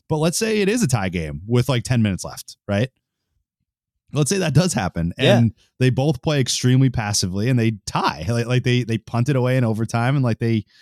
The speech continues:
Speaker 1: they tie the game. Like, I, I want that to happen, even if it's not as blatant as, like, kneel downs throughout the whole game, because I would
Speaker 2: Yeah.
Speaker 1: love to see the pressure,
Speaker 2: Oh,
Speaker 1: like,
Speaker 2: man.
Speaker 1: seeing that whoever tho-, that team is who's gonna miss out because of the tie, they're gonna be complaining, saying, like, that Goodell should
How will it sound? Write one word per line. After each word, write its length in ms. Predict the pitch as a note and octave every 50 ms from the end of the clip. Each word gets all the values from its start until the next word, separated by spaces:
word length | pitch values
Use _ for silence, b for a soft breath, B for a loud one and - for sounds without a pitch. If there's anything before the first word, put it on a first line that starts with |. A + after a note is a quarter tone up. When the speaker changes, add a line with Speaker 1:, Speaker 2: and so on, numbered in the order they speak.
| b b b _
Speaker 1:
they 80 | A2+ A2
tie 240 | G2+ G#2 A2 A#2
the 80 | G#2 A2
game. 400 | B2 C#3+ D3+ A2 E2+ E2+ E2+ E2+ b b b b b b b b b _
Like, 140 | - B2+ C3
I, 220 | - - A#2+ B2+ B2 - _ - A#2+ - -
I 120 | B2 C3
want 300 | B2+ A#2 B2+ C#3+ D3 C3
that 160 | B2+ A#2+ A#2+ -
to 60 | A2
happen, 360 | G#2 B2 A#2+ A2 - G#2 F#2 G2+
even 260 | A2 B2+ B2+ C3+ C3
if 120 | B2 - B2
it's 140 | G#2+ - A#2+
not 200 | A#2+ A2+ A2+ G#2+
as 120 | G#2 G#2
blatant 440 | F#2+ - G2+ A2 A2 G#2+ E2+ F2+ -
as, 240 | E2 F#2+ F#2+ F2+ -
like, 200 | G2+ F2+ F2 - _
kneel 220 | A2 A2 G#2+ G#2
downs 280 | F#2 G2 F2+ F2 E2 -
throughout 200 | - F#2+ F2 -
the 60 | E2
whole 100 | E2 F2
game, 200 | E2+ G2 F2+ E2+
because 180 | F2+ - G#2 A2+
I 120 | B2 A2+
would 60 | A2 G#2+
Speaker 2:
Yeah. 20 | A2
Speaker 1:
love 180 | A#2 A#2 G#2+
to 100 | G2+ A2+
see 180 | - - - A#2
the 80 | G2+ -
pressure, 500 | - G#2+ G#2 G2 - A2 G2 F2+ E2+ - _ _
Speaker 2:
Oh, 260 | A2 A#2+ B2 A#2+ A#2
Speaker 1:
like, 140 | A#2+ B2+ A2+
Speaker 2:
man. 240 | G#2+ G#2 G2+ F#2+ F#2+ _
Speaker 1:
seeing 340 | - - - D#3 D3+ D3 C#3
that 80 | C3+ A2
whoever 260 | B2 C#3 D3 D3+ E3
tho-, 160 | D3 C#3+ C#3 C3+
that 200 | C3 B2 A#2 -
team 220 | - C#3+ C3+ C3+
is 100 | B2+ G2+
who's 160 | B2 B2 G#2+
gonna 160 | G#2 B2 A2
miss 280 | G2 G2+ B2 B2+ B2 -
out 360 | C3 C3+ A#2 F2+ F2+ E2+ - _ _ _ _
because 300 | - A2+ - C#3 D#3+ D#3+
of 100 | E3+ A#2
the 80 | F#2+ F#2+
tie, 400 | - F#2+ E2+ D#2 D2 D2+ F2+ G2+ - _ _ _ _ _
they're 140 | A#2 C3+ D#3+
gonna 140 | F3+ F3 C#3
be 300 | B2+ A#2 G2+ F#2 F#2 E2+ _ _ _
complaining, 540 | - C3 A#2+ - G#2+ G2 F2+ F2 F2+ F#2+ G#2+ -
saying, 260 | - B2 A2+ G#2+ G#2+
like, 200 | G#2+ G#2+ G#2+ -
that 120 | A#2 A2 F2
Goodell 280 | - A2 A2+ A#2 A#2 A2+
should 300 | - A#2+ G#2+ G2 F#2+